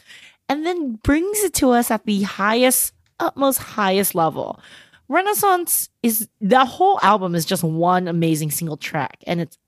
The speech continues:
fucking fantastic. No skips. And this is only part one. She hasn't even given us the visuals.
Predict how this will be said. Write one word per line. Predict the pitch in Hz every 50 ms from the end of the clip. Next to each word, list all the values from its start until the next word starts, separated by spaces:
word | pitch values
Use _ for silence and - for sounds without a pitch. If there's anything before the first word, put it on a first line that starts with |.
| _ _ _
fucking | - 254 254 294 294 -
fantastic. | - 202 170 151 - 160 127 123 143 - - - - - - 160
No | 156 165
skips. | - - - - 180 160 143 - - - - - - _ _ _ _ _ _ _ _ _ _ _ _ _ _ -
And | 233 220 214
this | 233 240 -
is | 254 240
only | 233 226 226 220
part | - - - 165 - -
one. | 117 85 82 -
She | 175 - 220
hasn't | 214 226 233 285 277
even | 262 262 254 233
given | 208 220 208 226 208
us | 180 - - -
the | - 202 196
visuals. | 156 135 123 131 135 - - - 113 - - - - -